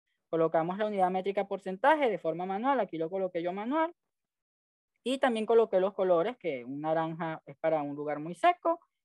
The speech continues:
y un azul oscuro para un lugar muy húmedo. Le damos ok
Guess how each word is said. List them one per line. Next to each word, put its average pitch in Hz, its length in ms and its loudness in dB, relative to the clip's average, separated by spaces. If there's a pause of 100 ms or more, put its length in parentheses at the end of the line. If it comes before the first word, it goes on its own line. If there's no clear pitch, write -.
(140)
y 180 100 -4
un 175 100 -2
azul 190 260 -2
oscuro 240 540 4
para 180 500 2 (260)
un 160 120 -12
lugar 165 240 2
muy 160 180 -6
húmedo. 131 440 -6 (1160)
Le 156 100 -2
damos 175 220 -2
ok 247 220 0